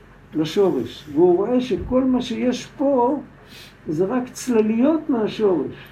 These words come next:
זה לא הדבר בעצמו, הדבר בעצמו נמצא במקום אחר. רק שלא רואים את זה, אז, אה,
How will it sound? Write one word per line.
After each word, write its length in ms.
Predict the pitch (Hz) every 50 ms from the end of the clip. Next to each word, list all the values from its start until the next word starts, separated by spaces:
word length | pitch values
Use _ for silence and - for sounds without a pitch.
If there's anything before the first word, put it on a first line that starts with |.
| - - - - - - - - - - 175
זה 100 | 180 220
לא 100 | 277 294
הדבר 340 | 285 240 214 196 208 190
בעצמו, 500 | 170 160 160 151 151 - - 156 131 131
הדבר 300 | 135 143 170 208 254 262
בעצמו 400 | 262 247 220 202 - - 247 240
נמצא 340 | 226 214 185 175 180 214 202
במקום 480 | 175 180 180 160 151 - - 165 147 147
אחר. 240 | 135 - - 135 131 - - - - - - - - - - - - - - -
רק 140 | 170 165 165
שלא 280 | - 196 180 190 240 269
רואים 380 | 320 311 311 330 349 359 330
את 160 | 269 214 170
זה, 320 | 175 190 185 180 180 180 180
אז, 200 | 180 170 175 185
אה, 100 | 185